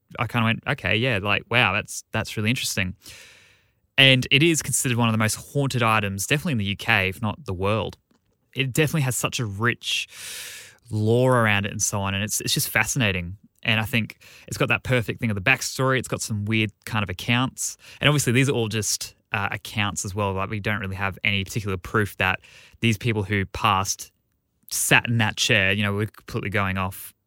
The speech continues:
I suppose, what other people in the pub and so on saw, or if someone challenged the chair, like, "Ah, yeah, I was gonna have a sit, uh, it's gonna kill me," and so on. But the thing is, these people were drinking in a pub.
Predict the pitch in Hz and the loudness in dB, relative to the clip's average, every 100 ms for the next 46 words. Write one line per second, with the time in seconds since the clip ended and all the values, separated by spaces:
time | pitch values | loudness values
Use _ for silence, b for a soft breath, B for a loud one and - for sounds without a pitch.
0 | _ _ _ - 104 110 92 110 _ _ | _ _ _ -12 -4 -2 -2 -4 _ _
1 | - 113 110 117 104 101 - 120 110 110 | -4 -2 0 0 2 0 2 2 2 -4
2 | 98 101 92 - 117 113 113 104 98 - | -4 -4 -4 -2 0 0 0 0 -2 -6
3 | B B - - 117 113 104 101 - 113 | B B -4 0 2 2 0 0 0 2
4 | 113 113 - 113 - 117 110 107 123 117 | 2 0 -2 -4 2 2 4 0 2 4
5 | 110 107 107 104 104 107 101 98 - 143 | 4 4 2 0 -2 -2 -2 -2 2 2
6 | 127 113 95 - - 123 101 - 127 127 | 2 -2 -2 -4 -6 -6 -8 -2 0 2
7 | 127 127 B B B B B 101 - 113 | 2 0 B B B B B -2 2 2
8 | 123 143 120 107 - _ _ _ _ 175 | 2 2 2 2 -2 _ _ _ _ -2
9 | 131 247 208 120 101 104 - _ - 160 | 2 4 6 4 4 0 -4 _ 0 2
10 | 165 175 170 175 147 131 110 120 135 120 | 4 2 4 4 4 2 0 0 2 2
11 | 120 101 - 104 92 | 0 0 2 2 0